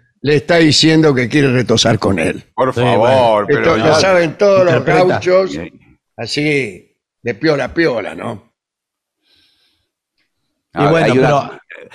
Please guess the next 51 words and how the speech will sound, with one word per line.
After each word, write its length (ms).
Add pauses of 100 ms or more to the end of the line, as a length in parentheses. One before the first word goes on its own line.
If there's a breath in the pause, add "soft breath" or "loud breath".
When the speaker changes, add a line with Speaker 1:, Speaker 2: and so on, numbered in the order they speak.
Speaker 2:
hay 200
una 180
cuestión 380
de 120
sensualidad 800
también 380
en 140
la 100
mujer, 420
por 160
ahí 120
está 200
con 160
pollera, 840 (320 loud breath)
eh, 480
se 140
da 200
toda 240
una 140
situación. 760 (640 loud breath)
Aunque 240
Speaker 1:
Sí, 60
Speaker 2:
hay 140
alguna, 340
Speaker 1:
porque 140
Speaker 2:
algunas 440
mujeres 400
se 100
sientan 380
con 140
las 120
dos 160
piernas 320
para 200
el 40
mismo 260
lado, 420
¿eh? 140
Speaker 1:
Para 220
el 80
mismo 320
lado, 420
sí, 280
Speaker 2:
Sí. 100
Speaker 1:
sí. 320 (420 soft breath)
Eh, 540
a 140
la, 120 (140)
a 120
la 120
mujerenga. 920